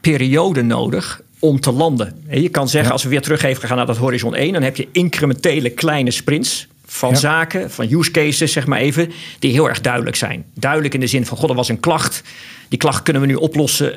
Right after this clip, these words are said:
Speaker 1: met deze use case. Die kunnen we over drie weken hebben die opgeleverd. Over zes weken staat die in productie. Klacht weg." Fantastisch. Eigenlijk iedereen
Speaker 2: Ja.
Speaker 1: blij, hè? Want
Speaker 2: Klinkt als mooi proces, hè?
Speaker 1: Klinkt als
Speaker 2: Ja.
Speaker 1: mooi proces.
Speaker 2: Ja.
Speaker 1: Klinkt ook als goed uit te leggen waarom je het
Speaker 2: Ja.
Speaker 1: doet, hè? Dus die investering daarin is eigenlijk heel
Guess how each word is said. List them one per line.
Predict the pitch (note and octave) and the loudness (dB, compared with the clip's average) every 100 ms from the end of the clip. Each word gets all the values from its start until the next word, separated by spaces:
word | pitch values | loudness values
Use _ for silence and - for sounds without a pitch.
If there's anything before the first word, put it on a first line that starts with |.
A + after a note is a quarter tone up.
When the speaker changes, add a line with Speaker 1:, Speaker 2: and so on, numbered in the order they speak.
| C#3 | 0
Speaker 1:
met | C3 | 2
deze | C3+ A#2+ C3+ | 2 2 2
use | D#3+ | 2
case. | E3 C3 C3+ - - | 2 0 0 -2 -4
Die | B2 | -2
kunnen | D#3 B2+ | 0 2
we | B2 B2+ | 0 0
over | B2+ B2 B2 B2 A#2+ | 0 0 0 0 0
drie | C#3 E3 | 0 2
weken | C#3+ C3 | 2 2
hebben | C3 B2 | 0 0
die | D3 | 0
opgeleverd. | D#3+ D#3 C#3 C3+ C#3+ | 0 2 2 0 -2
Over | B2 A2+ | -2 0
zes | C#3+ - | 0 2
weken | C3+ - | 0 2
staat | C3 | 0
die | C3+ | 0
in | B2 | 0
productie. | A#2+ B2+ B2 A#2+ | 0 -2 -2 -4
Klacht | - C#3 - | -2 -2 -2
weg." | C3 A2+ - _ _ _ | -4 -6 -10 _ _ _
Fantastisch. | - C#3+ D3 - G2+ - | -4 0 0 0 -4 -6
Eigenlijk | - C#3+ D#3+ | -4 -2 -2
iedereen | F3+ E3+ | 2 2
Speaker 2:
Ja. | D3+ | 2
Speaker 1:
blij, | B2 B2 A#2+ | 2 0 -2
hè? | B2+ | 0
Want | E3+ C#3 - - - - | 2 0 -2 -8 -18 -8
Speaker 2:
Klinkt | - E3+ D#3 | 0 2 4
als | C#3+ | 4
mooi | C#3+ | 2
proces, | C3+ A#2+ A2 G2 | 2 0 0 0
hè? | - | 2
Speaker 1:
Klinkt | A3+ G3+ | 2 2
als | |
Speaker 2:
Ja. | D#3 | 2
Speaker 1:
mooi | D3 | 0
proces. | E3 D3+ A3 | 0 2 2
Speaker 2:
Ja. | E3+ | 2
Speaker 1:
Klinkt | D3+ G#3+ F#3 | 0 0 0
ook | D#3 | 0
als | C#3+ | 2
goed | E3+ - | 0 2
uit | E3 | 0
te | F#3+ | 0
leggen | D#3+ C#3 C3 | 0 2 2
waarom | C#3 A#2+ | 2 2
je | |
het | A#2 | 2
Speaker 2:
Ja. | E3+ | 0
Speaker 1:
doet, | - | 2
hè? | C#3+ - | 0 2
Dus | D#3+ | 0
die | D3+ | 0
investering | D3 - - E3 D3+ | -2 0 2 2 2
daarin | C3+ B2+ B2 | 0 0 -2
is | A#2+ | -2
eigenlijk | - - | -4 -4
heel | A2+ | -6